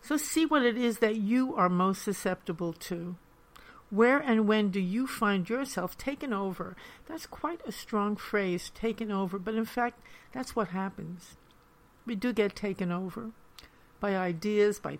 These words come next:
people, by a momentary desire. Where do you get knocked down? Just look at it without guilt, without judgment. Just notice it.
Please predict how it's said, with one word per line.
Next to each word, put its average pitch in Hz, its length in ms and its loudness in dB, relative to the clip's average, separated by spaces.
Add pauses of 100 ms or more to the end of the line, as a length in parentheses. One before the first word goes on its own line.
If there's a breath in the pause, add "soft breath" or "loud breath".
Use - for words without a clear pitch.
people, 208 460 -4
by 180 340 -8 (300 loud breath)
a 208 80 0
momentary 196 800 4 (240)
desire. 190 640 -2 (1700 loud breath)
Where 277 120 4
do 269 80 4
you 269 140 4
get 220 220 2
knocked 175 280 0
down? 175 420 -2 (560)
Just 320 220 -6
look 247 180 6
at 247 80 4
it 240 180 2
without 226 500 2
guilt, 220 340 2
without 185 400 -2
judgment. 214 600 0 (500 loud breath)
Just - 240 -4
notice 233 520 2
it. 170 140 -4